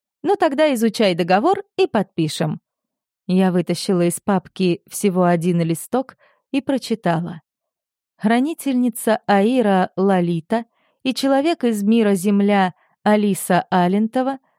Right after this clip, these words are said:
заключили договор оказания услуг. Алиса Алентова именуется исполнителем — и обязуется подготовить к сезону княжну Мелиссу Арицкую, сделав ее уверенной в себе красавицей.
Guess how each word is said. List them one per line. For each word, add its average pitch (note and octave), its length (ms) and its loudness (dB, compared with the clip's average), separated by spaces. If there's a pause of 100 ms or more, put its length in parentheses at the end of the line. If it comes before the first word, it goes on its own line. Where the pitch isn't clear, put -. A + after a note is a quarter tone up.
(140)
заключили C4+ 640 -2
договор G#3 640 0
оказания F#3 680 2
услуг. F#3 560 -4 (520)
Алиса C#4 560 0
Алентова G3+ 680 0 (340)
именуется C#4 600 2
исполнителем — F#3+ 1080 -2 (360)
и A#3 60 2
обязуется C4+ 600 0
подготовить G#3+ 680 0
к - 60 -18
сезону C4 640 -2 (100)
княжну A#3 580 2
Мелиссу G#3 720 -2
Арицкую, G3+ 760 -2 (320)
сделав F3+ 480 0
ее F3+ 420 2
уверенной G3 580 0
в - 40 -10
себе F3 340 -2
красавицей. F3 880 -4